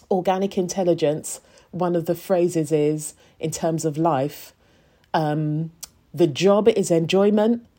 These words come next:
the plan is improvisation." Enjoy yourself.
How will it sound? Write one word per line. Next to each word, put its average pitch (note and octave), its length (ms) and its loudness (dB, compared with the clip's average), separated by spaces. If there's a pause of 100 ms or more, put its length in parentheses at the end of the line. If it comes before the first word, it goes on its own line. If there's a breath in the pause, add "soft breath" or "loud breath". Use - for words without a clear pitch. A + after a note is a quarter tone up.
(220)
the E3+ 80 -4
plan E3+ 360 -4
is E3 220 -4
improvisation." D3+ 1040 -6 (1400)
Enjoy F3 440 -2
yourself. C#3+ 760 -4